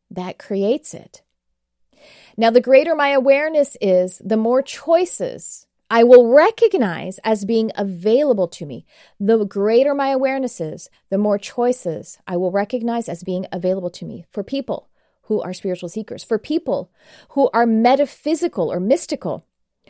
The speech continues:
We take it all. Metaphysical means before spirit, above and be-, I mean, excuse me, be-, uh, before physical, above and beyond physical. So that means I can take it all the way be-, to pre-birth.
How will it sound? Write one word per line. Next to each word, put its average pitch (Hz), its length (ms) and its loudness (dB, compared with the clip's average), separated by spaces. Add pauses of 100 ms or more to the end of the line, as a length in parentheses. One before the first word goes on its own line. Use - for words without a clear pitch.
(120)
We 320 180 4
take 453 260 0
it 381 80 0
all. 302 200 4
Metaphysical 392 680 2
means 302 220 -8
before 277 340 0 (120)
spirit, - 540 -8 (140)
above 311 400 2
and 427 140 -4
be-, 370 160 -4
I - 40 -6
mean, 247 120 -4
excuse 262 200 -12
me, 269 60 -6
be-, 226 280 -4
uh, 196 100 -4
before 359 500 -2 (340)
physical, 233 440 0
above 269 300 2
and 330 140 -2
beyond 285 520 -2
physical. 208 440 -6
So - 140 -8
that 349 200 0
means 359 200 -6
I 349 80 0
can 370 160 -8
take 359 220 -6
it 330 100 -4
all 359 240 4
the 381 120 -4
way 381 160 -4
be-, 330 120 -12 (320)
to 370 180 2
pre-birth. 415 800 0